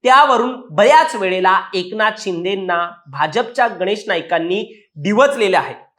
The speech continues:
दोघंही महायुतीत असून त्यांचा हा वाद सर्वश्रुत आहे. मात्र यातला एक वाद सातत्याने एकमेकांचं नाव घेऊन समोर आणण्याचा प्रयत्न झाला. एकनाथ शिंदे यांच्या शिवसेनेने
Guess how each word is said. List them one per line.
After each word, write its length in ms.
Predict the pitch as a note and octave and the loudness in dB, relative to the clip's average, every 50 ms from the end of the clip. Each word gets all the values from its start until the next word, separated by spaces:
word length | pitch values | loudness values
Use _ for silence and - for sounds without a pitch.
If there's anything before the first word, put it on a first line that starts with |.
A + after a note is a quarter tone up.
| _ _ _ _ - | _ _ _ _ -8
दोघंही 760 | D3+ C#3+ A#3+ B3+ B3 C#4+ E4 D4+ D4+ E4 E4+ E4 D#4+ - - | -2 0 2 2 4 4 4 4 2 2 -2 -4 -8 -14 -14
महायुतीत 580 | F3 F#3+ G#3 G#3 A#3+ D#4 D#4 E4 E4+ - E4+ D#4+ A#3+ - | -6 -4 -2 0 2 2 2 0 0 -2 -4 -6 -4 -4
असून 340 | - G#3 - A#3+ A#3+ B3+ C4 | -6 -4 -4 -4 -4 -4 -4
त्यांचा 380 | B3 - G3 G3 G3 G3 A#3 A3 | -6 -6 -4 -4 -2 0 0 0
हा 280 | G3+ - F#3+ G3 A3 | 0 2 2 4 4
वाद 260 | A3 G#3 G#3+ G#3+ G#3+ A3+ - - - _ _ _ | 4 4 4 2 2 0 -4 -10 -16 _ _ _
सर्वश्रुत 720 | - - A#3+ A#3+ A#3 A#3+ B3+ C4+ C4+ - - G3+ A3+ A3 A3 G3+ | -4 0 2 4 4 4 4 2 0 0 -4 -8 -8 -4 -2 -4
आहे. 180 | D3 - C#3 - _ _ _ _ _ _ _ _ _ - | -4 -4 -6 -16 _ _ _ _ _ _ _ _ _ -2
मात्र 340 | A3 B3+ C4+ C4+ C4+ D#4+ E4 | 2 2 2 2 2 2 2
यातला 440 | D#4+ C#4+ D#4 D#4 C#4 C4+ C4+ C#4 - - - | 4 4 2 2 2 2 2 2 2 0 -2
एक 200 | C4 C4+ - - | -2 -4 -2 0
वाद 260 | C#4+ A#3+ A#3 A#3+ A#3+ B3+ | 2 4 4 4 4 0
सातत्याने 840 | B3 - - A3 G#3+ G#3+ - D#4 D#4 D#4 - C4+ A3+ G3 F#3 F#3 | -2 -2 0 0 0 2 2 0 0 0 0 0 0 2 0 -2
एकमेकांचं 1000 | F#3 - - - A3+ B3 A#3+ A#3+ B3 A#3 G#3 A3 A#3+ A#3 A3+ G#3+ B3 A#3+ A3 G3 | -4 -8 -6 -4 -4 -4 -4 -4 -4 -4 -4 -2 -2 -4 -4 -4 -4 -6 -4 -2
नाव 340 | F#3+ F#3 G3 A3+ C4 B3+ F3+ | 2 4 4 4 4 2 0
घेऊन 240 | D3 F#3 F#3+ G#3 A3+ | -4 -6 -6 -6 -6
समोर 360 | A3 - G#3 F#3 F3+ G3 G#3+ | -6 -4 -4 -4 -2 -2 -4
आणण्याचा 500 | G#3+ - F3+ F3 E3 E3+ E3+ E3+ - G3+ | -4 -4 -6 -6 -4 -4 -6 -4 -4 -6
प्रयत्न 440 | F#3+ - - E3 D3+ D3+ D3+ E3+ D#3+ | -6 -4 -6 -6 -6 -6 -6 -8 -8
झाला. 300 | D3 C3+ C#3 C#3 C3+ A2+ - _ _ _ _ _ _ _ _ _ _ _ _ - | -8 -8 -8 -8 -8 -10 -12 _ _ _ _ _ _ _ _ _ _ _ _ -2
एकनाथ 380 | G#3+ G#3+ G#3+ B3+ B3 B3+ C4 C4 | -2 -2 -2 -2 -2 0 -2 -2
शिंदे 320 | - B3+ A#3 G#3+ A3 A#3 A#3 | -4 -6 -4 -2 0 0 2
यांच्या 280 | A3 F#3+ F#3 F#3 A3 G#3+ | 0 0 -2 -2 -4 -6
शिवसेनेने 960 | A3 - G#3 G3+ F#3+ - A3+ A3 A3+ A3 A3+ A3+ B3 B3 A#3+ - - _ _ | -6 -6 -8 -8 -6 -4 -4 -2 -2 0 0 0 -2 -2 -6 -10 -16 _ _